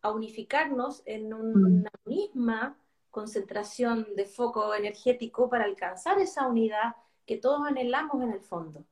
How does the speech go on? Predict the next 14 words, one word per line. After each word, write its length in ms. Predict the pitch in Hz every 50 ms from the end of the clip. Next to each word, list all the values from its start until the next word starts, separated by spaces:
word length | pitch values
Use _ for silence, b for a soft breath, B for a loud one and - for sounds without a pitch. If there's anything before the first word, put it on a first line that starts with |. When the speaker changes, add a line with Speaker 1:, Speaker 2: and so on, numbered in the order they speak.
| _ _ _ _ -
Speaker 1:
Recordar 540 | 214 208 196 202 202 196 202 226 240 254
esa 200 | 269 247 - 269 262
unidad 360 | 262 262 269 269 262 269 269
es 100 | 240 220
la 100 | 226 220
clave 340 | - - 208 220 233 240 247
de 60 | 254
este 220 | 247 - _ 277
año, 240 | 269 269 247 202 190
entonces 400 | 185 - - 196 202 - 220 220 b b b b b b b b
comunícate 720 | - 220 208 202 190 190 202 208 - 220 220 - 233 220
desde 240 | 214 214 214 - 202
la 140 | 190 185 185
compasión 720 | - 175 175 - 165 170 - - - 226 220 226 247 254